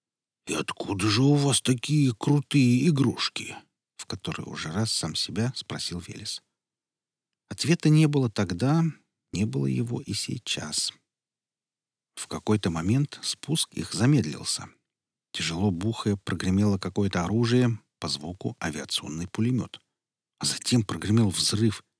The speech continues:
и все стихло на пару секунд. А потом внизу все взорвалось непрекращающейся стрельбой. По тросам между тем спускались все новые люди. Особо сильно забронированных там уже не было, а вот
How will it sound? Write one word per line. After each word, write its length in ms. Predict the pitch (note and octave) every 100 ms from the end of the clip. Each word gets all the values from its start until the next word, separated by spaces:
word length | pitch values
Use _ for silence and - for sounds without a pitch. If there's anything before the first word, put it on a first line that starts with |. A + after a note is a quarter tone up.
| _
и 60 | -
все 240 | - -
стихло 460 | - - C3 - G2
на 140 | F#2
пару 260 | - C#2 -
секунд. 500 | - - - - - _ _ _ _ _ _ _ _
А 100 | -
потом 500 | G#2+ G#2 - A#2 G#2+
внизу 400 | D#2+ F2+ F#2 A2
все 360 | G#2+ - - A#2
взорвалось 720 | F#2+ F2+ F#2+ G2+ G#2+ A2 -
непрекращающейся 1200 | F#2+ F#2 F#2+ - - - F#2 E2+ D2+ - - D#2+
стрельбой. 560 | - D#2+ F2 D#2+ D2 - _ _ _ _ _
По 100 | -
тросам 460 | F2+ - A2 - G2+
между 280 | F#2+ F#2+ G2+
тем 180 | - G#2+
спускались 640 | - G2+ - - G#2+ G2
все 280 | - - E2+
новые 380 | F#2+ A#2 G#2+ G#2
люди. 420 | G#2 G#2 E2+ D#2+ _ _ _ _ _ _ _ _
Особо 280 | - - F#2+
сильно 320 | F#2+ A2+ G2
забронированных 800 | E2+ F2 F#2 G2 B2 F3 A2+ F2+
там 220 | - F#2+
уже 160 | G2+ A#2
не 160 | D3+
было, 260 | C#3+ F#2+ F2 - _ _
а 60 | -
вот 220 | A2 -